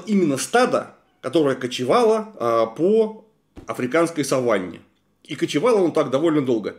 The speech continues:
Миллионы лет. Миллионы лет до тех пор, пока информация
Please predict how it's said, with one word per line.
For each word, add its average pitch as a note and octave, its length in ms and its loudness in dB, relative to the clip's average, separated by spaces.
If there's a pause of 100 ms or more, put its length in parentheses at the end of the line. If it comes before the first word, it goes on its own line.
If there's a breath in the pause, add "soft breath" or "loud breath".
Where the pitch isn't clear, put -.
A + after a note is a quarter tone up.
Миллионы D#3+ 1200 0
лет. A2 600 -2
Миллионы F3 960 2
лет C3 280 0
до A#2+ 80 -4
тех B2 200 -8
пор, F3 260 2
пока C3 580 2
информация C3+ 880 -2